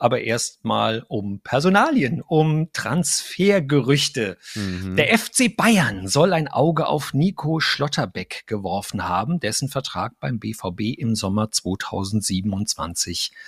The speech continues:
Speaker 1: ausläuft.
Speaker 2: Mhm.
Speaker 1: Interessant dabei, Schlotti bildet mit Jonathan Tah momentan das Innenverteidiger-Duo in der deutschen Nationalelf und hat ja unlängst auch gesagt, "Ja,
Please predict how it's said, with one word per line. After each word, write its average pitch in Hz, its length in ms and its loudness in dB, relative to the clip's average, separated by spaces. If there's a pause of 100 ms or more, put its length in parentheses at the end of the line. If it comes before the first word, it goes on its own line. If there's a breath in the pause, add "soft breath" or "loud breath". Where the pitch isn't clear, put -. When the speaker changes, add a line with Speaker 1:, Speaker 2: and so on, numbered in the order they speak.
(460 loud breath)
Speaker 1:
ausläuft. - 880 2
Speaker 2:
Mhm. 90 260 -8
Speaker 1:
Interessant 107 1040 4
dabei, 180 540 0
Schlotti 143 460 4
bildet 156 400 6
mit 143 160 2
Jonathan 135 460 4
Tah 127 280 2
momentan 120 480 0
das 104 160 -2
Innenverteidiger-Duo 127 1120 -2
in - 160 -6
der 101 120 -4
deutschen 98 500 0
Nationalelf 135 1200 0
und 127 220 -2
hat - 180 0
ja 165 220 6
unlängst 170 680 4
auch 143 180 0
gesagt, 151 420 4
"Ja, 139 420 2